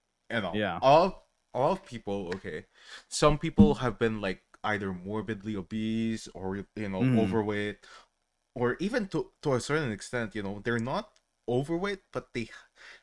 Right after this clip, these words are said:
Speaker 1: they cannot maintain their weight, you know what I mean? It's like,
Speaker 2: Right.
Speaker 1: they eat one piece of carne asada fries, and for
Speaker 2: <laughs>
Speaker 1: some reason,
Speaker 2: And they're just, yeah, they just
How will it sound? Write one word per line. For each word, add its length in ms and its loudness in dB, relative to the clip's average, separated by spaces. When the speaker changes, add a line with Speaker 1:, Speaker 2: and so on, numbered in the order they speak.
Speaker 1:
they 120 -2
cannot 440 -8
maintain 440 -4
their 140 -2
weight, 260 -6
you 80 -4
know 120 -2
what 100 0
I 20 -4
mean? 180 -4
It's 120 6
like, 160 8
Speaker 2:
Right. 160 4
Speaker 1:
they 160 8
eat 340 -4
one 600 2
piece 240 -6
of 200 -6
carne 220 0
asada 440 0
fries, 520 -2
and 180 -4
for 140 0
Speaker 2:
<laughs> 20 4
Speaker 1:
some 240 12
reason, 360 12
Speaker 2:
And 100 10
they're 120 10
just, 180 6
yeah, 300 8
they 120 2
just 160 -2